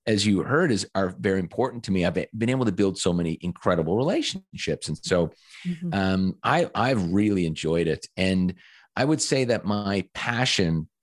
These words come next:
Speaker 1: is people and culture.
Speaker 2: Mm-hmm.
Speaker 1: And it's, I think it's been one of the most challenging things as I was building my private security business across Canada.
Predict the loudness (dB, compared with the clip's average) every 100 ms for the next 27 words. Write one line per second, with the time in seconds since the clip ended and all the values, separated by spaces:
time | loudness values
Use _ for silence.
0 | _ _ _ _ _ -20 _ 0 0 0
1 | -4 -10 -8 -2 -2 -2 -6 -6 -6 -8
2 | -10 _ -20 _ _ -2 0 2 0 0
3 | 0 -2 -2 -2 0 0 0 -2 -2 0
4 | 2 2 2 0 -2 -2 0 0 2 0
5 | 0 -2 0 0 0 0 0 0 -4 -4
6 | -4 -4 -4 -14 -4 -2 0 -2 -4 -6
7 | -8 -6 -6 -6 -4 -2 0 -2 -4